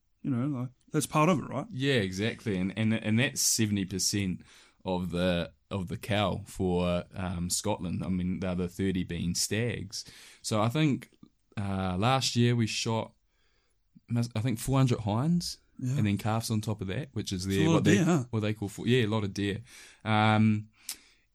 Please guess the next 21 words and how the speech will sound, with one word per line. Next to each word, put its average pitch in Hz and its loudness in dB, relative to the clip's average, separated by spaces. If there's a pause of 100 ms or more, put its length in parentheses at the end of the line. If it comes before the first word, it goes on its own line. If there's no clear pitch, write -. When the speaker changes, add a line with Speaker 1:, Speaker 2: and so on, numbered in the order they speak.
Speaker 2:
and 107 2 (260)
I 113 2
think 151 2
we 147 6
know 123 6
that 113 4
in 110 6
New 104 4
Zealand, 107 2
if, 104 -2
if, 107 -4
you 104 -2
know, 98 0
if 98 -4
you've 107 2
got 107 2
a 98 2
area 107 4
and 95 -2
it's - -6
overpopulated 101 0